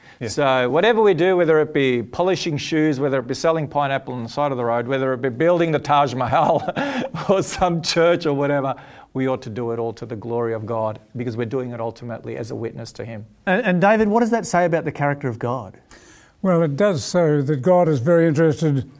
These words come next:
Speaker 3: in perfection to some degree. And, um, I remember a child saying,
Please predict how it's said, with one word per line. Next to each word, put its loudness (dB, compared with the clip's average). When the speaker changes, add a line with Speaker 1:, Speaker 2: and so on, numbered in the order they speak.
Speaker 3:
in 2
perfection 0
to 0
some 2
degree. 4
And, 4
um, 4
I 2
remember 2
a 4
child 4
saying, 2